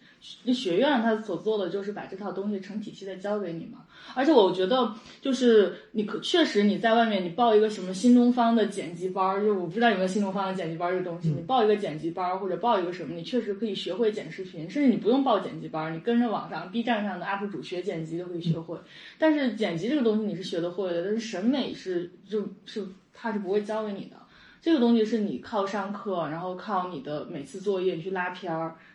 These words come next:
Speaker 1: 这是一点儿一点儿拉出来的。
Speaker 2: 哦，你们也拉片儿是吗？
Speaker 1: 对啊，对啊。
Speaker 2: 我一直以为拉片儿是北京电影学院
Speaker 1: 不吧，
Speaker 2: 干的事儿。
Speaker 1: 我，我们也拉片儿啊。
Speaker 2: 拉新闻是吗？
Speaker 1: 不啊，拉电影啊，
Speaker 2: 拉电影
Speaker 1: 拉纪录片。
Speaker 2: 啊。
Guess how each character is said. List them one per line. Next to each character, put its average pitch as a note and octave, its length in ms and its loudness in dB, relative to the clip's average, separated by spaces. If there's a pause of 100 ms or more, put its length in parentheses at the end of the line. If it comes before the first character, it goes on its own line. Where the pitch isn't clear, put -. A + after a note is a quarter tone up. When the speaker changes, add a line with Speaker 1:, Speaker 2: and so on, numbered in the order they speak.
(120)
Speaker 1:
这 C4+ 120 -6
是 B3 140 -4
一 A3+ 120 -2
点 G3 120 -6
儿 - 60 -6
一 E3+ 40 -8
点 A#2+ 120 -8
儿 C3+ 60 -8
拉 E3+ 200 -8
出 F#3+ 160 -16
来 - 60 -18 (180)
的。 - 400 -8
Speaker 2:
哦， C#3 240 0 (220)
你 D#3+ 100 2
们 G3+ 80 10
也 A#3+ 60 10
拉 - 140 0
片 C3 140 -8
儿 B2+ 100 -8
是 C3+ 60 -8
吗？ C3+ 200 -10
Speaker 1:
对 G#3+ 160 -8
啊， F3 200 -12
对 - 100 -20
啊。 - 120 -20
Speaker 2:
我 E3 120 6
一 A3+ 40 8
直 A#3 100 6
以 F3+ 40 10
为 D3+ 60 8
拉 E3+ 140 4
片 F#3 140 -2
儿 F#3+ 140 2
是 G3+ 100 2 (180)
北 D3+ 100 -2
京 C#3+ 120 2
电 A#3 140 8
影 C#3 60 0
学 D#3 100 0
院 E3+ 220 4
Speaker 1:
不 B3 180 -4
吧， A#3+ 180 6
Speaker 2:
干 D3 160 2
的 - 40 -2
事 - 20 2
儿。 - 0 -
Speaker 1:
我， G3+ 60 2
我 F#3+ 40 2
们 G3+ 100 0
也 B3+ 100 4
拉 F#3 180 4
片 F3+ 180 -8
儿 E3+ 180 -2
啊。 E3 340 -10
Speaker 2:
拉 E3+ 120 0
新 G3+ 200 4
闻 C#3+ 200 0
是 F3+ 60 0
吗？ D#3+ 100 -4 (280)
Speaker 1:
不 D4 100 -6
啊， C#4 140 2
拉 C4+ 300 2
电 C#4 280 2
影 G3+ 100 0
啊， E3+ 100 0
Speaker 2:
拉 - 40 4
电 A#3+ 140 8
影 B3 60 8
Speaker 1:
拉 - 60 0
纪 C4+ 60 -4
录 C#4 80 -2
片。 A#3+ 80 4
Speaker 2:
啊。 B3 400 4